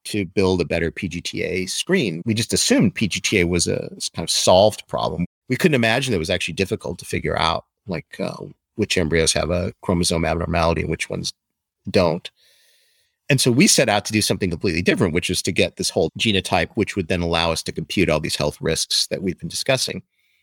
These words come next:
But just as a side effect, because the thing we built, the genotyping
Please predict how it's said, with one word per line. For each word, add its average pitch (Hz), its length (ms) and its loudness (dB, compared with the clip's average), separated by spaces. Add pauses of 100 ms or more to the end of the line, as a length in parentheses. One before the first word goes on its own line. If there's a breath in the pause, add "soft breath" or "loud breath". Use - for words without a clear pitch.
(160)
But 175 120 4
just - 200 4
as 131 120 4
a 123 60 0
side 196 260 2
effect, - 320 0
because 107 420 2
the 110 60 2
thing 131 260 2
we 113 120 4
built, 143 500 2
the 95 140 2
genotyping 92 680 -2